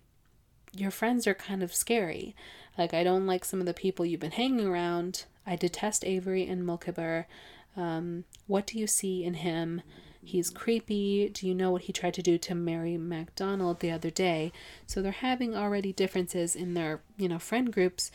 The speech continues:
because of the separation of houses. And I guess that kind of does,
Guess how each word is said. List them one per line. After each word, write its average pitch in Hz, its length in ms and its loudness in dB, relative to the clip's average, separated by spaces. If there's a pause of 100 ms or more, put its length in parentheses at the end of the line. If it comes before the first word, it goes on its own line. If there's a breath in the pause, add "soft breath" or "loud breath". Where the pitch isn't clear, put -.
(300 loud breath)
because 180 520 2
of 170 100 -8
the 151 160 -2
separation 165 500 -2
of 147 100 -6
houses. - 560 -6 (500 loud breath)
And 233 160 4
I 277 60 2
guess 330 160 -4
that 240 120 2
kind 220 260 0
of 196 200 -2
does, 190 480 4